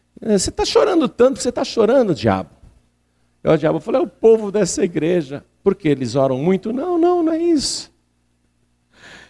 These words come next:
Tudo que acontece com eles, que acontece com eles, eles falam, "É o diabo, é o diabo, tudo eu, tudo eu.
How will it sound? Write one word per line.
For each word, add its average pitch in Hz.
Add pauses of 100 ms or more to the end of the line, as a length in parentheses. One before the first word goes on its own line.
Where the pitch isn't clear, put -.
(300)
Tudo 415
que -
acontece 254
com 220
eles, 269
que -
acontece 220
com 226
eles, 240
eles 202
falam, 180
"É -
o 180
diabo, 160
é 185
o 185
diabo, 170
tudo 277
eu, 294
tudo 330
eu. 311